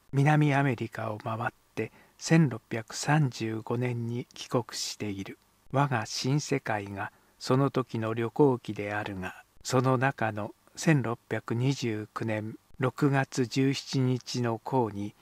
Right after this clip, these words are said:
次のような記録がある。「今、我々の前方二十海里の彼方に、天の火の島がある。この島こそ、世界中の冒険家の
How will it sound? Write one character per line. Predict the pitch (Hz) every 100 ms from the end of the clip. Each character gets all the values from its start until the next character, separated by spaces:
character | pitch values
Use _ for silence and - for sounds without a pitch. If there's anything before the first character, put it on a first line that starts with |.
| _ _ _ -
次 | - 147
の | 160 131
よ | 110 107
う |
な | 107 107
記 | -
録 | 120 117 - 113
が | 107 104 101
あ |
る。 | - - _ _ _ -
「今、 | - 147 120 117 - _ _ -
我 | 143 127
々 | 143 127 123
の | 127 120
前 | 120 127 117
方 | - 120 113 113 - _
二 | - 127
十 | 156 147 _
海 | - 143 117
里 | 110
の | 110 110
彼 | - 123
方 | 107 -
に、 | 101 101 - - -
天 | - 170 147
の | 110 113
火 | - 131
の | 117 113
島 | - 110 120 131
が | 101 101 104
あ |
る。 | - - _ _ _ -
こ | 135
の | 135
島 | - - 123 143
こ | - 107
そ、 | - - - _ _ _ _
世 | - 127
界 | - 135 127
中 | 135 127
の | 123 120
冒 | 123 123
険 | 123 123
家 | 120 113
の | 117